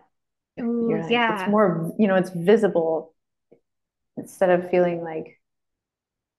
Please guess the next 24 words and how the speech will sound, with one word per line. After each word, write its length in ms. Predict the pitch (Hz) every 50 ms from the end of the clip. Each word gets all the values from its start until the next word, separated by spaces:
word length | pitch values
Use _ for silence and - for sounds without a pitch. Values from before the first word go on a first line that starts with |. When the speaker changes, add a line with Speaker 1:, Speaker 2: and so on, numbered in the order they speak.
| _ _ -
Speaker 2:
yeah, 140 | 190 185
when 140 | 180 185 190
it, 160 | 196 190 190
when 100 | 208 208
it's 140 | 196 190 -
not 140 | 254 247 233
in 80 | 196 - -
front 160 | - 202 196
of 80 | 185 170
you, 80 | 165
it's 160 | 165 165 - -
very 240 | - 190 190 190 185
hard 360 | - - - 175 170 165 -
to 80 | - 151
think 260 | - 180 160 156 -
how 120 | - 160 156
to 60 | 160
recycle 560 | 151 135 - - - 127 143 - - 147 131
it. 80 | - - - _ _ _ _ _ _ _ _ _ _ _ _ _ _ _ _ _ _ _ _ _ _ _ _ _ _ _ _ _ _ _ _ _ _ _ _ _ _ _ _
Speaker 1:
Well, 140 | - 277 285
I 140 | 302 302 294
also 360 | 285 294 311 - - 370 339 262
don't 260 | 294 277 262 247 -
organize, 1160 | - 240 240 240 240 247 247 240 226 226 220 220 220 220 214 214 214 - - - - - -